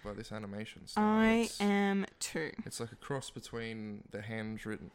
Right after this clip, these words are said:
Speaker 1: the hand-drawn, like, classical animation and C G I. It's, it's
Speaker 2: Yeah.
Speaker 1: very, very
Speaker 2: And it's
Speaker 1: interesting.
Speaker 2: very, um, it's very comic book.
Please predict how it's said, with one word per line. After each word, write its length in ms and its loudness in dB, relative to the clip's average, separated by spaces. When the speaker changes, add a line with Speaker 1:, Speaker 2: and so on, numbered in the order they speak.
Speaker 1:
the 120 -4
hand-drawn, 600 -2
like, 180 -6
classical 540 -6
animation 720 -8
and 280 -4
C 200 -8
G 180 -12
I. 200 -10
It's, 260 -10
it's 120 -2
Speaker 2:
Yeah. 260 8
Speaker 1:
very, 140 2
very 200 -2
Speaker 2:
And 100 -6
it's 100 2
Speaker 1:
interesting. 40 -6
Speaker 2:
very, 380 6
um, 500 6
it's 120 -14
very 200 6
comic 500 2
book. 240 2